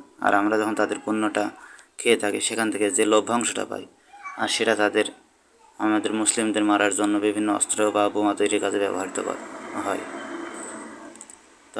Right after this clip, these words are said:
আমরা চাই যে তাদের পণ্য বয়কট করে তাদেরকে অর্থনৈতিকভাবে কিছুটা হলেও ক্ষতিগ্রস্ত করি। আর মুসলিমদের পণ্যের দাম যদি বিশ টাকা বেশি হয়, তারপরে আপনারা মুসলিমদের পণ্যটি কিনবেন, কারণ ওই বিশ টাকা আপনি মনে করবেন যে বেশি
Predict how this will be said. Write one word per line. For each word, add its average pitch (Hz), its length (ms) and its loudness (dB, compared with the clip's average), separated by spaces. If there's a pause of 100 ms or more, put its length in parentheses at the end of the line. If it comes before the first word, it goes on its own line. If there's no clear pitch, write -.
আমরা 104 240 4
চাই 120 220 6
যে 107 80 6 (1900)
তাদের 110 300 2
পণ্য 117 160 2 (140)
বয়কট 110 340 4
করে 107 220 4
তাদেরকে 110 320 4 (160)
অর্থনৈতিকভাবে 120 680 0
কিছুটা - 300 0
হলেও 120 200 0
ক্ষতিগ্রস্ত 104 500 -2 (100)
করি। - 180 -6 (640)
আর 110 120 4 (100)
মুসলিমদের 123 440 2
পণ্যের 120 260 0
দাম 110 220 4
যদি 107 200 0
বিশ 104 160 0
টাকা 107 120 4 (120)
বেশি 107 220 4
হয়, 107 200 0
তারপরে 110 320 2 (100)
আপনারা 104 360 0
মুসলিমদের 107 420 -2
পণ্যটি 104 400 -2
কিনবেন, 92 300 -6 (120)
কারণ 101 220 -4 (1040)
ওই 110 180 0
বিশ 113 200 4
টাকা 123 200 6
আপনি 120 140 -2 (120)
মনে 113 200 0
করবেন 113 320 2
যে 110 60 4 (120)
বেশি 110 160 0